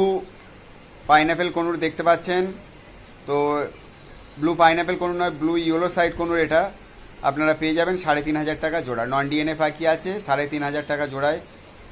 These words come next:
ব্লু পাইন, ব্লু ইয়েলো সাইড কনুর। তো এবারে দেখতে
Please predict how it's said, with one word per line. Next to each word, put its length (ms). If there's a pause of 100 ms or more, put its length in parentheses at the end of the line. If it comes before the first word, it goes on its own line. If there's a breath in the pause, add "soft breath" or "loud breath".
(120)
ব্লু 180
পাইন, 160 (380)
ব্লু 140 (200)
ইয়েলো 300
সাইড 220
কনুর। 240 (460)
তো 40 (100)
এবারে 260
দেখতে 160